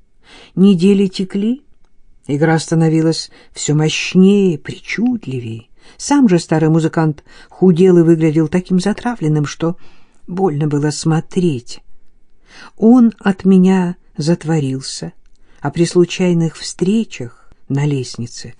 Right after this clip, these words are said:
шарахался в сторону. Однажды ночью, пока я подслушивал под дверью, пение виолы переросло в беспорядочный визг.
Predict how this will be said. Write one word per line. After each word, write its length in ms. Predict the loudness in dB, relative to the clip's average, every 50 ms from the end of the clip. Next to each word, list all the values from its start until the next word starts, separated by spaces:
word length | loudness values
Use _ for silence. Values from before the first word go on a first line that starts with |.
| -20 -20 -18
шарахался 720 | -16 -14 -14 -12 -10 -12 -12 -10 -12 -14 -14 -14 -16 -16 -14
в 60 | -14
сторону. 560 | -14 -14 -16 -16 -18 -18 -18 -20 -20 -20 -20 -20 _ _ _ _ _ _ _ _ _ _ _ -20 -20 -20 -12 -6 -4
Однажды 400 | -2 0 2 2 2 4 4 4
ночью, 500 | 6 4 4 2 0 -4 -8 -8 -8 -10 _ _ _ _ -6 -6
пока 180 | -2 0 2
я 160 | 4 4 4
подслушивал 640 | 2 0 -2 0 0 0 0 0 0 2 2 2 2
под 220 | 2 0 -2 0
дверью, 580 | 0 0 2 2 2 2 0 0 -2 -2 -2 -6 -10 -20 -20 -20 -20 _ _ -20 -4 2
пение 440 | 4 4 6 6 6 6 6 4 6
виолы 440 | 6 6 6 6 6 4 4 2
переросло 560 | 2 2 2 2 4 2 2 0 0 0 0 0
в 80 | 2 0
беспорядочный 880 | -2 -2 -2 -2 -2 -2 0 -2 -4 -6 -8 -8 -8 -6 -4 -4 -4
визг. 560 | -4 -6 -8 -8 -10 -12 -16 -20 _ -20 -20